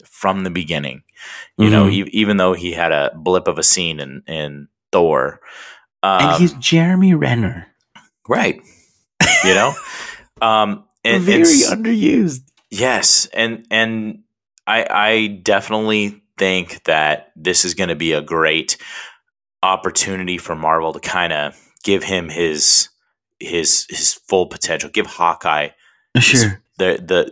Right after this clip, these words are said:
Speaker 1: you know, the full potential that he can, he can have.
Speaker 2: And it seems, it, it, it seems like really leaning into the reluctant hero role.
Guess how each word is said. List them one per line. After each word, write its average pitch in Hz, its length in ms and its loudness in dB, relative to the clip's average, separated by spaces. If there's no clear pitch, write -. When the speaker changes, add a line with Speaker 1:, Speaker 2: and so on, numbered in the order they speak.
Speaker 1:
you 90 80 -4
know, 78 160 -2
the 78 100 -2
full 95 220 0
potential 78 520 -6
that 69 180 0
he 76 160 -6
can, 71 280 -10
he 80 160 -4
can 73 140 -4
have. - 360 -4
Speaker 2:
And 139 160 0
it 123 140 0
seems, 151 680 4
it, 120 200 2
it, 113 200 0
it 107 140 0
seems 120 380 4
like 98 460 -2
really 123 460 4
leaning 107 420 6
into 95 540 2
the 90 160 0
reluctant 92 480 0
hero 92 380 4
role. 90 580 0